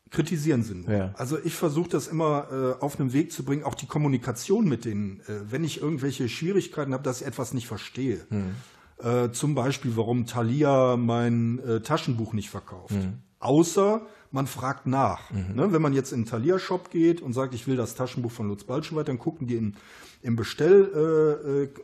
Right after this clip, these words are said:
Speaker 1: in ihrem Bestellkasten nach und
Speaker 2: Ja.
Speaker 1: dann sehen die, oh, wir haben das nicht, aber wir können das bestellen.
Speaker 2: Ja.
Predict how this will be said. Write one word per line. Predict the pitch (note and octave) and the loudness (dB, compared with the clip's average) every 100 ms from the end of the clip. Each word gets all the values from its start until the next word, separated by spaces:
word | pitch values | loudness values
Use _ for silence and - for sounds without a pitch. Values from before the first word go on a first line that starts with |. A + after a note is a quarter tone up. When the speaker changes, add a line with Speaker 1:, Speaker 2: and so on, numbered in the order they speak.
| - | -8
Speaker 1:
in | C3+ | -6
ihrem | C3+ B2 | -2 0
Bestellkasten | A2 - C#3 D#3+ B2 A#2 - A2 | 0 0 0 0 -2 -4 -4 -4
nach | C3 A3 | -2 0
und | B2 | 4
Speaker 2:
Ja. | B2 | 4
Speaker 1:
dann | A#2 | 4
sehen | D#3+ | 2
die, | E3 | 4
oh, | E3+ E3 | 6 6
wir | C3 F#2+ | 6 4
haben | B2 E3+ | 2 2
das | G#3 - | 0 2
nicht, | B3 D#4 - - _ - _ | 0 0 -6 -20 _ -20 _
aber | B2+ D3 D3+ | -2 0 0
wir | |
können | D#3 D3 D3+ | 0 0 0
das | C#3 | -2
bestellen. | C3+ - - G#2+ G2+ D#2+ | -4 -6 -2 0 0 0
Speaker 2:
Ja. | A2+ G2 G2 | 4 4 4